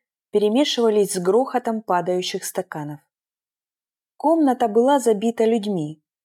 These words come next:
Кто-то сидел на диванах, полу и даже подоконниках. Одни танцевали, другие, устроившись группками,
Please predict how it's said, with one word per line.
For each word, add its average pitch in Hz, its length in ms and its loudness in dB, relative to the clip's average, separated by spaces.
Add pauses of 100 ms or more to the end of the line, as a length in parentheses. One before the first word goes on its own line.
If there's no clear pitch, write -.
(220)
Кто-то 330 320 -2
сидел 247 340 0
на 214 140 -2
диванах, 175 720 -4
полу 180 500 -2 (160)
и 190 80 -2
даже 165 280 -4
подоконниках. 185 960 -6 (480)
Одни 262 300 0
танцевали, 233 840 -2 (220)
другие, 226 380 2
устроившись 233 720 0
группками, 185 640 -2